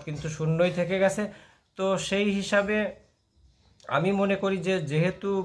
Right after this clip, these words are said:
বদলিটা ওদের যে প্রজ্ঞাপন সেখানে দেখা যাচ্ছে যে তিরিশ সেপ্টেম্বর থেকে কার্যক্রম শুরু হবে,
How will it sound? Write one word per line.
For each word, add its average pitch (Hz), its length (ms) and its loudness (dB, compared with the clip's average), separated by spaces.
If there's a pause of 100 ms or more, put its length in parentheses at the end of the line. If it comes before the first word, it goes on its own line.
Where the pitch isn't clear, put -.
বদলিটা 175 1040 2 (540)
ওদের 160 300 -2
যে 180 100 -4
প্রজ্ঞাপন 160 600 0
সেখানে 180 720 2
দেখা 160 280 2
যাচ্ছে 175 320 -4
যে 185 220 -2 (240)
তিরিশ 190 580 -4 (260)
সেপ্টেম্বর 196 480 0
থেকে 196 280 -4
কার্যক্রম 180 640 0
শুরু 190 300 -4
হবে, 135 320 4